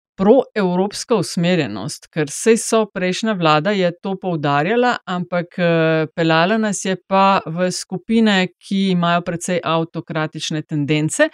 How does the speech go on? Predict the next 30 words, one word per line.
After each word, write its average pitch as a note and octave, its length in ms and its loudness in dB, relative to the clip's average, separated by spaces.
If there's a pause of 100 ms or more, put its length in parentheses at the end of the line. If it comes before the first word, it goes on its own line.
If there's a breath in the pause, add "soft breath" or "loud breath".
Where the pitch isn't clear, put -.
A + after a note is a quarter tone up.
(320 loud breath)
pri F3 160 -6
čemer D4+ 340 0
pa A3+ 120 -2
dodajam F#3+ 420 2
še F#3+ 200 -4
nekaj, F3 400 -4
ne. C#3+ 260 -8
Golob F3+ 400 0
je D#4 200 -2
v E3+ 440 0
interpelaciji G#3+ 1120 0 (560)
v D3+ 60 -8
bistvu B3+ 320 2
zelo G3 180 2
malo F#3+ 260 6
govoril E3 440 4
o D#3 280 0
zunanji D#3 560 -2
politiki F3 800 -4 (360 loud breath)
in F#3 140 -4
ko F3 60 0
sem F#3 160 0
malo A#3+ 280 4
razmišljala, A#3+ 680 2
njega D#3+ 420 0
dejansko G3+ 1000 0 (220)
se - 360 -4
zelo D#3 320 2
malo F#3 460 4 (220)
vključuje E3+ 920 0